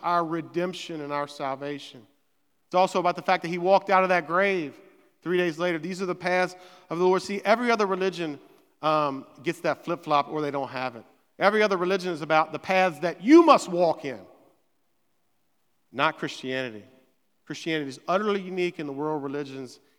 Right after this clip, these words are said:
in this sense. It's first and foremost about the paths that Christ walked. It's about what God has done, then it's about what he asks of you. Right?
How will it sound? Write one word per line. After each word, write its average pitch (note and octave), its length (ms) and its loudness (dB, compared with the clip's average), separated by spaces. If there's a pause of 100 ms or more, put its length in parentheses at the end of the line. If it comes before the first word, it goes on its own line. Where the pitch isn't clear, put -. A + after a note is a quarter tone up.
(120)
in C#3+ 180 -8
this D#3 220 -8
sense. B2 360 -10
It's C#3+ 220 -10
first G#3 460 0
and E3+ 160 -10
foremost F#3+ 640 -2
about E3 680 -2
the D#3+ 80 -2
paths F3+ 460 4
that D3+ 240 -2
Christ B3 500 4
walked. E3+ 460 -4
It's - 1300 -20
about F#3 160 6
what F3+ 160 -2
God G3+ 240 8
has G3 100 -4
done, A3 380 2 (180)
then A#3 240 6
it's C#4+ 160 2
about F3+ 280 4
what E3+ 100 0
he D#3 100 0
asks C#3+ 300 -2
of B2 120 -8
you. A2 200 -12 (1200)
Right? C3+ 240 -16